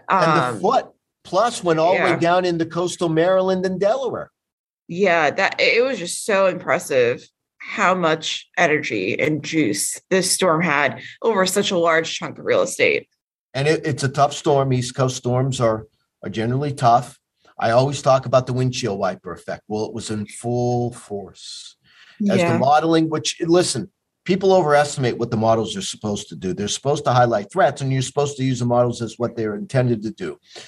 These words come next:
Speaker 1: Tools, not the end game. The models did a fabulous job. They showed the threat a week in advance,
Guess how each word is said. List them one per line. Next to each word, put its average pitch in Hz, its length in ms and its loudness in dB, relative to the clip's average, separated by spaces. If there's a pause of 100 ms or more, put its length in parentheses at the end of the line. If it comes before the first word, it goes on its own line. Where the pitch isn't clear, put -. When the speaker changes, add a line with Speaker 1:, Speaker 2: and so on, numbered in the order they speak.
(160)
Speaker 1:
Tools, 110 600 4 (300)
not 139 460 2
the 135 300 2
end 139 180 2
game. 98 320 -6 (340)
The 127 80 0
models 165 360 4
did 170 120 2
a 131 40 -4
fabulous 135 600 0
job. 139 460 0
They 131 280 2
showed 143 380 0
the 202 60 0
threat 143 340 0 (100)
a 123 60 -2
week 127 260 -2
in 165 80 2
advance, 127 680 -2